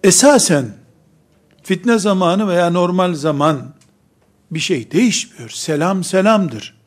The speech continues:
ibadet olarak. Veya bir yemek ikramında bulunmak ashab-ı kiram zamanında da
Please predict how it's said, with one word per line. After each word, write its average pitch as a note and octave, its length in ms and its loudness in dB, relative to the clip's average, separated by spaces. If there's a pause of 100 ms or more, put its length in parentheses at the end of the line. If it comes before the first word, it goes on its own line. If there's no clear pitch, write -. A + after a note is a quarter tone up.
(140)
ibadet C3 520 -2
olarak. F2+ 480 -14 (1900)
Veya F3+ 680 2
bir F3+ 360 -6
yemek F#3+ 460 -2
ikramında E3 760 0
bulunmak D#3 500 -4 (680)
ashab-ı G3 500 -4
kiram F#3+ 340 -2
zamanında C#3 720 -2
da B2 280 -8